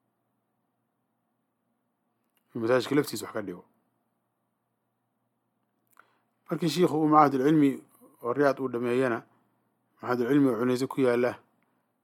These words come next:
yuu macallin ka noqday. Markii sanadkii kun saddex boqol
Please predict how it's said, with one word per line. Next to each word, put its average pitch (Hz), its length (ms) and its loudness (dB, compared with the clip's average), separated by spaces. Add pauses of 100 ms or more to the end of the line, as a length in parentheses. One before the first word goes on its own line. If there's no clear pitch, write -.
(120)
yuu 123 80 -6
macallin 127 280 0
ka 135 120 0
noqday. 135 400 -2 (1500)
Markii 160 240 0
sanadkii 156 420 2
kun 165 140 -2
saddex 131 260 -2
boqol 120 400 -2